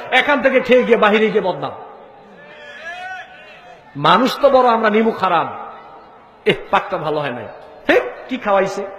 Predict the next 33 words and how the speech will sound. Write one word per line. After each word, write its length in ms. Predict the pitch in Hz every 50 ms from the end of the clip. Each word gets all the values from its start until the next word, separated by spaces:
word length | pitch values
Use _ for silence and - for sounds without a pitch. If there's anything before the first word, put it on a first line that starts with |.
| - - - - - - -
হোক 180 | - 330 - -
সাইদারি 420 | - 240 233 233 214 220 214 214
ভালো 180 | 190 190 196 202
হয় 140 | 196 196 196
না, 40 | 190 190
আমি 120 | 190 190
কম 180 | 190 208 208 208
পাইছি, 320 | - 214 202 185 - - 196 - - - - - - - - - -
বলে 180 | 175 196 190 180
কি 140 | 180 - -
বলে 220 | 190 196 175 165 156
না? 140 | 151 135 117 - - - - - - - - - - - - - - 740 740 - - - - - - - - - - - - - -
কি 120 | - 311 254
দরকার 380 | 208 269 269 262 269 269 247 254
ছিল 180 | - - - 247
এগুলো 320 | 220 202 202 196 220 214 196
করার? 320 | 196 196 190 190 185 - - - - - - - - - - - - - - - - - - - - - - -
ওই 200 | 254 320 339 330 285 - -
টাকা 260 | 294 285 277 294 302 277
দিয়ে 220 | 233 247 262 294 320
বাপ 240 | 285 262 277 269 269 -
মার 160 | 277 269 226 202
জন্য 180 | 254 254 269 294 294
সদকায়ে 420 | - - 247 247 - 247 247 233
জারিয়ামূলক 560 | 202 202 226 226 233 233 233 226 226 220 208 -
কাজ 160 | 220 196 - -
করে 180 | - 190 180 165
দেন। 140 | 156 147 135 - - - - - 151
যতদিন 640 | 185 202 208 214 202 170 208 247 294 320 330 330 311
ওই 140 | 285 277 269 -
সদকায়ে 440 | - - 247 254 - 247 240 233
জারিয়ামূলক 540 | 196 214 220 214 220 208 208 214 208 202 - -
কাজ 180 | - 190 190